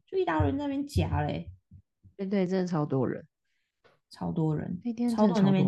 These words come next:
Speaker 1: 夹，
Speaker 2: 超多人。
Speaker 1: 然后就超多人点便当。以前我们不是常常点便当吗？
Speaker 2: 嗯，我们以前都用电话叫啊，就比如说
Speaker 1: 对啊。
Speaker 2: 我们叫什么六十五块的鸡排，然后或者是
Speaker 1: 嗯。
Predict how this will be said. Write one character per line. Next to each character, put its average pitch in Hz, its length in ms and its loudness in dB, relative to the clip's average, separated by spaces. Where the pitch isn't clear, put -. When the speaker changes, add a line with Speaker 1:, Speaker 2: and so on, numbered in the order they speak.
Speaker 1:
夹， 135 140 -2
Speaker 2:
超 - 20 -6
多 - 0 -
人。 - 100 -10
Speaker 1:
然 180 140 4
后 262 260 2
就 285 160 6
超 240 280 4
多 226 100 6
人 196 100 10
点 147 220 2
便 147 240 -2
当。 131 240 -6
以 165 80 2
前 160 160 0
我 151 60 -2
们 139 80 -4
不 147 80 -6
是 175 100 0
常 156 220 -4
常 139 120 -6
点 139 220 -6
便 - 240 -4
当 151 220 -8
吗？ 175 160 -6
Speaker 2:
嗯， 180 260 6
我 175 80 6
们 196 100 6
以 - 20 6
前 190 140 4
都 240 100 6
用 277 140 6
电 269 180 4
话 247 220 2
叫 220 260 -4
啊， 175 320 -2
就 233 120 -6
比 196 120 -2
如 190 80 2
说 180 80 -2
Speaker 1:
对 202 80 2
啊。 196 40 2
Speaker 2:
我 170 280 2
们 175 200 -2
叫 190 220 2
什 170 80 -2
么 - 420 -6
六 180 140 2
十 - 140 -2
五 - 80 -2
块 151 220 2
的 - 400 -4
鸡 - 180 -8
排， - 200 -6
然 151 160 -2
后 175 100 2
或 135 100 2
者 156 80 4
是 - 80 2
Speaker 1:
嗯。 - 340 -8